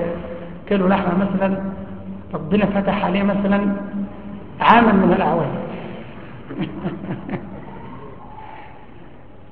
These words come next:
و-، و-، وحط كيلو لحمة في لتر مية، هي طاهرة ما فيش إشكال، لكن لا يصح بها. طيب،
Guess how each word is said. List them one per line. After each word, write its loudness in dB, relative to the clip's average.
و-، -2
و-، -2
وحط 0
كيلو 2
لحمة 2
في -4
لتر -2
مية، -4
هي 4
طاهرة 4
ما 2
فيش -4
إشكال، -2
لكن 2
لا 6
يصح 4
بها. 2
طيب، -2